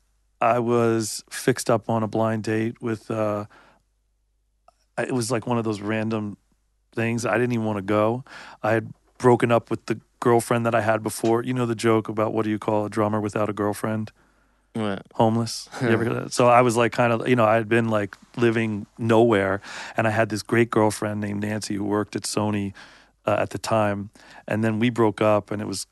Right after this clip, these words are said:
Speaker 1: you know, for me, it was, like, the end of the world. And then I started, um, I was writing, things were starting to work out with Rick, and I was in it, and I was fixed up with this,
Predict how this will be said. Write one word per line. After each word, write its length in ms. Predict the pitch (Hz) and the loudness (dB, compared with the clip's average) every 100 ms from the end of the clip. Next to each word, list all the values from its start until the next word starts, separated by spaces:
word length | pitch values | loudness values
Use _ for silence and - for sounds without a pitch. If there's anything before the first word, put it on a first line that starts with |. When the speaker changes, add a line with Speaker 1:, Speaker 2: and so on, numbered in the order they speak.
| _ _ _ _ _ | _ _ _ _ _
Speaker 1:
you 120 | 135 | -6
know, 120 | 117 95 | -4 -4
for 180 | - 104 | -8 -6
me, 160 | 98 | -6
it 80 | 104 | -8
was, 120 | 101 | -8
like, 120 | 107 - | -10 -4
the 120 | 110 | -4
end 120 | 110 | -4
of 60 | 107 | -6
the 80 | |
world. 520 | 104 104 107 107 107 113 - - - - | -4 0 2 2 -2 -8 -20 -20 -14 -4
And 100 | 147 | 2
then 80 | 165 | 4
I 80 | 147 | 2
started, 500 | - 131 127 120 - _ _ | 4 4 4 0 -6 _ _
um, 600 | 120 110 107 104 107 101 - _ _ _ _ _ _ - - | 2 4 4 0 -4 -6 -12 _ _ _ _ _ _ -8 2
I 60 | |
was 160 | 120 107 | 4 4
writing, 400 | 110 117 117 110 | 4 4 4 0
things 300 | 104 123 117 | -2 -2 0
were 200 | 113 107 - - | -2 -4 -6 -10
starting 320 | - 113 110 | 0 0 2
to 80 | 107 | 0
work 260 | 110 107 | 0 0
out 160 | 113 110 | 0 0
with 140 | 101 104 | -4 0
Rick, 320 | 110 107 - | 2 2 -2
and 100 | 104 | -4
I 80 | 104 | -4
was 300 | 95 - - - | -6 -10 -14 -6
in 220 | 110 107 | -2 0
it, 180 | 113 - - | 0 -2 -6
and 460 | 110 107 104 101 - - - - - | -4 -2 -4 -6 -12 -18 -18 -12 -2
I 60 | 113 | -2
was 120 | 110 | 0
fixed 280 | - 117 - | -2 -2 -2
up 160 | 113 | -2
with 140 | 117 - | -4 -4
this, 280 | 104 - | -6 -8